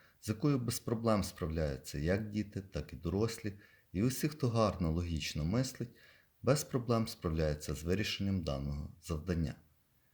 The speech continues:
Нам потрібно перемістити один сірничок, щоб наша рівність була вірною.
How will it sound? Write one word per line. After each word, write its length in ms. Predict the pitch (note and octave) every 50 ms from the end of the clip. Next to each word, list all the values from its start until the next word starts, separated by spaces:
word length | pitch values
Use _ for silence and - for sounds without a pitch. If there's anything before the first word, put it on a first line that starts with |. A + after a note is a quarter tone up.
| _ _ _ _ _ _ -
Нам 240 | D#2 D2+ D#2+ D#2+ E2
потрібно 560 | - - - - - C3+ G#2+ - B1+ A#1+ - - -
перемістити 840 | - F2+ - G#2+ B2 C#3 D3 D3 - - - F2 C#2 B1+ - - - _ _
один 380 | - G#2 G2 - - C#2+ B1 A#1+
сірничок, 640 | - - - D2+ F2+ G#2+ B2+ B2+ - - F3 F3+ - - - - - - - _
щоб 300 | - - - - D2+ D2 E2
наша 320 | D#2 D2 D2 - - C#2
рівність 500 | C2+ D#2 E2 E2+ G2 A#2 B2 - - -
була 280 | E2 D2+ C#2 C#2 C#2 C#2
вірною. 460 | D2 F2+ G2+ F#2 D#2+ C2 - -